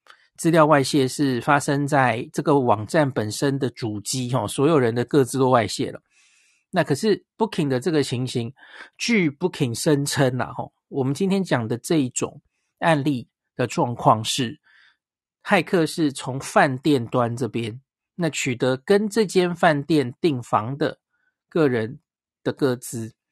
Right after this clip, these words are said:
怎么说呢？因为这些饭店就是他要登录，他也有他的账号嘛，I D password，然后登，登录，以饭店业者的名义登录Booking dot com，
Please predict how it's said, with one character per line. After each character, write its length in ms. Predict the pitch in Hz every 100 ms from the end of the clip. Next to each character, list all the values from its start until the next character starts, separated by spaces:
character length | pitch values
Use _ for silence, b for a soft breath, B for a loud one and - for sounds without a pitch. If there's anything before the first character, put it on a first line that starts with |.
| _ -
怎 120 | 139
么 80 | 143
说 220 | 165 160
呢？ 300 | 156 156 156 b b
因 220 | - 185 208
为 200 | 190 143
这 220 | - 220
些 200 | - 190
饭 280 | 185 170 151
店 320 | 175 143 123
就 140 | 127
是 260 | 156 156 131 _ _
他 220 | - 156 151
要 220 | 156 139
登 320 | - 156 160
录， 260 | 165 139 131
他 140 | - 185
也 80 | 180
有 100 | -
他 160 | 147
的 80 | 135
账 240 | 156 120
号 180 | 110 123 151
嘛 80 | - -
，I 160 | 156 147
D 160 | 139
password， 480 | 135 135 - 123 135 _ B B B
然 100 | 135
后 160 | 143 156
登， 240 | 139 165 - -
登 280 | 170 165 165
录， 260 | 175 139
以 120 | 131
饭 260 | 120 190 170
店 180 | 180 160
业 240 | 190 147
者 260 | 113 123 101
的 200 | 123 117
名 160 | 120 127
义 160 | 156
登 260 | 143 143 143
录 160 | 147
Booking 300 | 123 135 139
dot 140 | 131 -
com， 200 | -